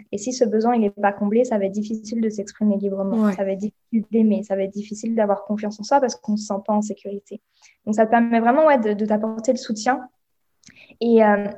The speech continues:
Speaker 1: et avec le Reiki, ce qui est assez dingue, c'est qu'on peut travailler sur plein de choses. On peut travailler sur l'émotionnel, on peut travailler sur l'enfant intérieur, on peut travailler sur vraiment le pardon, sur l'amour-propre, sur la relation avec quelqu'un, sur...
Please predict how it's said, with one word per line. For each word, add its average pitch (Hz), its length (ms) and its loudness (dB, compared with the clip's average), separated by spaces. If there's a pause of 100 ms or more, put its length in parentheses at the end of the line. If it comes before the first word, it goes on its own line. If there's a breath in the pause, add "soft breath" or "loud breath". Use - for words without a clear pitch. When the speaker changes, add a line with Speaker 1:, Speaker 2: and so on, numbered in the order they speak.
(120)
Speaker 1:
et 226 60 4
avec 220 220 2
le 226 80 2
Reiki, 226 240 2
ce 302 100 -6 (100)
qui 233 100 -2
est 208 300 6
assez 208 240 0
dingue, 254 180 2
c'est 226 200 -6
qu'on 208 120 -2
peut 202 120 -2
travailler 202 340 2
sur 202 220 -8
plein 208 160 -4
de 208 100 -6
choses. 226 300 -2 (300 loud breath)
On 202 60 -8
peut 196 120 -6
travailler 208 320 2
sur 208 160 2
l'émotionnel, 208 640 2
on 208 60 0
peut 196 180 -12
travailler 202 300 -2
sur 202 160 -6
l'enfant 208 300 -4
intérieur, 214 500 0 (140)
on 208 60 -2
peut 208 120 -6
travailler 208 360 -2
sur 208 320 -6
vraiment 220 400 2 (220 loud breath)
le 196 100 -4
pardon, 220 560 2
sur 196 160 -4
l'amour-propre, 226 680 0
sur - 280 -4
la 196 140 -4
relation 196 400 -2
avec 190 200 -4
quelqu'un, 226 500 0
sur... 196 220 -6